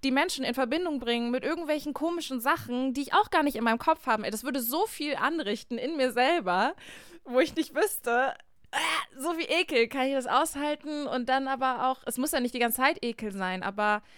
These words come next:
ich weiß nicht, mir wäre das an sich halt so unangenehm und ich würde das auch einfach nicht wollen, immer wieder dann in Verbindung mit diesen Menschen zu treten, was ja einfach nicht ausbleibt, wenn du an diesem Stand stehst.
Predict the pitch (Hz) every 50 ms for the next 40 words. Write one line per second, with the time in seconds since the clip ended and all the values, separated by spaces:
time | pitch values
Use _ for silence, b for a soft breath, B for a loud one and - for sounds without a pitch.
0 | b b b b - 214 - - 277 330 359 - - 226 196 196 233 220 226 214
1 | 240 247 247 262 240 - 233 233 226 247 285 294 - - 269 247 226 - - 285
2 | 311 - 277 311 302 277 254 240 226 208 202 190 190 202 214 226 214 220 214 208
3 | - 226 277 330 311 240 233 226 - 226 214 - 208 247 254 277 247 240 240 -
4 | - 220 240 226 202 185 190 208 220 - - 262 302 349 359 320 247 262 285 254
5 | 226 208 208 208 214 214 - 226 - - 226 214 254 294 330 277 269 254 254 240
6 | 233 233 240 220 233 226 226 262 330 359 - 240 226 - - 196 - - - 185
7 | 190 - 208 208 214 190 214 - - - - 220 214 233 233 240 - - 285 349
8 | - - - 202 190 - - 196 208 202 214 196 220 202 226 226 - - 254 262
9 | 294 302 - - - 147 135 135 139 170 - - -